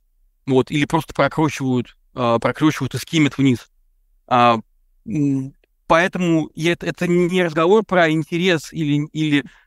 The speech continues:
про ценность. Это разговор о том, что время, к сожалению, это конечный,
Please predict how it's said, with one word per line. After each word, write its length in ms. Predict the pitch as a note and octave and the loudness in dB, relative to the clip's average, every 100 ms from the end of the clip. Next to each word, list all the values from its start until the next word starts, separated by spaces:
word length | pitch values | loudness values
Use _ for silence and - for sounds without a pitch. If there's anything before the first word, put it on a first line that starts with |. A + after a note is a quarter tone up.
| _ _ | _ _
про 640 | C#3+ D3+ D3 D3 D3 D3 C3+ | 0 2 4 4 6 4 2
ценность. 560 | - F#3 E3+ B2 - C#3+ | 0 2 2 0 -4 -8
Это 140 | C#3 | -4
разговор 360 | C#3 C#3 E3 F#3+ | -2 2 4 4
о 60 | |
том, 240 | E3 G#3 B3 | 4 4 2
что 260 | - E3 C3+ _ _ _ | 0 0 0 _ _ _
время, 540 | - C#3+ E3+ B3 F#3+ D#3 _ _ _ - | -6 2 4 6 4 0 _ _ _ -18
к 40 | |
сожалению, 600 | - D3 E3 F#3 D3+ C#3+ | -10 -6 0 2 2 -2
это 200 | - D3+ | -4 -6
конечный, 640 | - E3 F#3 G3+ E3 C3+ A#2 | -2 0 2 0 0 0 -2